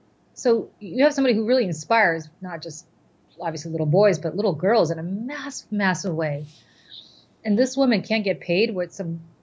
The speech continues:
uh, na-, you name, I mean, I would love, like, my son, again, I have a son who really, really, really is into soccer. I don't think he can name one American men's soccer player.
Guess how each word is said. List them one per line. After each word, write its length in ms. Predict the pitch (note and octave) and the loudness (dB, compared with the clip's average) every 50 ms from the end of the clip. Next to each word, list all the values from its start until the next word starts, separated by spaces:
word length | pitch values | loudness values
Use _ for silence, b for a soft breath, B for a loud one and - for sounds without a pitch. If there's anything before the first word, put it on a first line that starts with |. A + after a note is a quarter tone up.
| _ _ _ _ _ - | _ _ _ _ _ -14
uh, 80 | - C#3+ - - | -14 -12 -2 2
na-, 140 | A3 A#3 C#4 | 6 6 6
you 320 | C#4+ B3 A#3 A#3 D4 E4+ | 6 4 4 2 2 4
name, 340 | D#4 D4 C4 B3+ A#3+ A#3 A3+ | 4 4 4 4 4 2 0
I 60 | A#3+ | -2
mean, 160 | A#3+ A#3 G#3+ - | -4 -6 -4 -2
I 120 | - A#3+ B3+ | 0 0 0
would 160 | C4+ C4 A3+ | 0 0 -2
love, 320 | A3 A3 G#3+ A3+ A#3 - | -2 -2 -2 -2 -2 -4
like, 140 | A#3+ A3 - | -6 -6 -2
my 180 | G#3+ A#3 C4 C#4 | 0 0 0 0
son, 320 | C4+ - B3+ A#3+ A#3+ G#3+ | -2 -4 -6 -6 -4 -4
again, 280 | B3 A#3 C4+ A#3 F#3 G3 | -2 0 0 0 0 0
I 40 | |
have 160 | A3 A#3 B3 A3+ | -2 -2 -2 -4
a 40 | |
son 280 | A3 - B3+ A#3+ A#3+ A#3+ | -6 -8 -8 -8 -6 -8
who 520 | G#3+ G#3 G#3+ G3+ F#3+ F3+ F#3 F#3+ F#3+ G3 - _ _ | -8 -8 -6 -6 -4 -6 -6 -8 -8 -10 -14 _ _
really, 320 | A3+ G3 G3+ A3 A3 A3 A3 | -4 -2 0 0 0 0 0
really, 220 | G3 G#3 G#3 G3+ | 0 0 0 0
really 180 | F#3+ G3+ G3+ G3+ | 0 0 0 0
is 80 | F#3 | 0
into 120 | G3 F#3+ - | -2 -4 -6
soccer. 440 | - - F#3+ F3+ F#3 A#3 B3 A#3+ - A#3 | -2 0 0 2 2 2 0 0 0 0
I 80 | G3 | -2
don't 280 | F3+ D#3 G#3 A3 G#3 - | 0 0 0 0 0 -2
think 120 | G#3 F#3+ | -4 -6
he 60 | F#3+ | -6
can 120 | E3+ G3 F#3 | -4 -2 0
name 220 | F#3 F3+ F3+ F3 | 0 0 -2 -2
one 160 | E3 F3 E3+ | -2 -2 -2
American 420 | E3+ F3 F3 E3 E3 E3+ E3+ E3 E3 | -2 -2 -2 -2 -2 -2 -2 -2 -2
men's 240 | E3 D#3 D#3 D3+ D3+ | -2 -2 -2 -2 -2
soccer 240 | D#3 D3 D3 D#3+ | -4 -4 -4 -8
player. 340 | E3 - E3 - - F3 - | -8 -6 -4 -4 -4 -6 -10